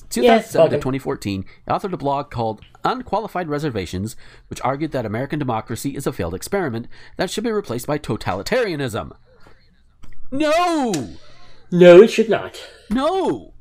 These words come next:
Speaker 1: What we need is, i-, i-, is democratic socialism. Democracy,
Speaker 2: Exactly.
Speaker 1: if, if done properly, can be fine. We just need a little bit of extra to it.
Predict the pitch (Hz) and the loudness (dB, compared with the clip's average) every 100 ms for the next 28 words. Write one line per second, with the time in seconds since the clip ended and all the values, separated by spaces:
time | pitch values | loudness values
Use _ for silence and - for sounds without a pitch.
0 | - - - - 208 240 240 220 349 339 | -18 -12 -12 -4 -2 -2 -4 -2 0 -2
1 | - 226 208 208 214 - - - - - | -2 -2 -2 -4 -8 -14 -20 -20 -20 -20
2 | - - 214 196 196 190 180 - 190 185 | -20 -8 -6 -4 -2 -4 -4 -4 -4 -4
3 | 170 165 226 330 135 92 - - - - | -6 -4 -6 -4 -4 -6 -10 -18 -20 -20
4 | - - - 277 392 - - - 98 92 | -20 -8 -2 -2 -2 -4 -4 -4 -4 -6
5 | - - 92 - - - 202 233 247 214 | -6 -4 -4 -6 -18 -4 -4 -2 -6 -6
6 | - - 294 277 - 320 - 127 110 247 | -6 -4 -4 -4 -4 -2 -4 -6 -6 -4
7 | 127 - 190 92 95 208 214 - 196 190 | -4 -4 -6 -4 -6 -6 -6 -6 -4 -6
8 | - 175 196 190 185 180 - - - - | -4 -6 -4 -4 -4 -6 -10 -10 -8 -6
9 | - - 123 87 - - 92 - | -6 -4 -4 -6 -8 -6 -6 -8